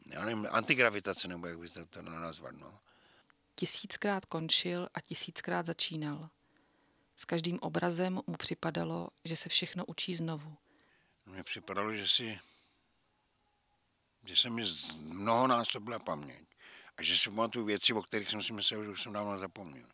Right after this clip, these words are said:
Speaker 2: Maloval obraz, ale všechno se mu křivilo, kroutilo a prolínalo.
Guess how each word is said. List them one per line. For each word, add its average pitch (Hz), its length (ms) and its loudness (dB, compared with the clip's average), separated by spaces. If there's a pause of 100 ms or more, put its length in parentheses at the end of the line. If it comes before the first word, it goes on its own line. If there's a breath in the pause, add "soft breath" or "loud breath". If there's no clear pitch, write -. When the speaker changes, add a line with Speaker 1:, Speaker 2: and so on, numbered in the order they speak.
(840 soft breath)
Speaker 2:
Maloval 185 400 4
obraz, 170 640 0
ale 165 140 -2
všechno 170 320 0
se 180 160 2
mu 175 100 -4
křivilo, 170 640 -2 (480)
kroutilo 165 720 0
a - 80 -10
prolínalo. 151 680 -4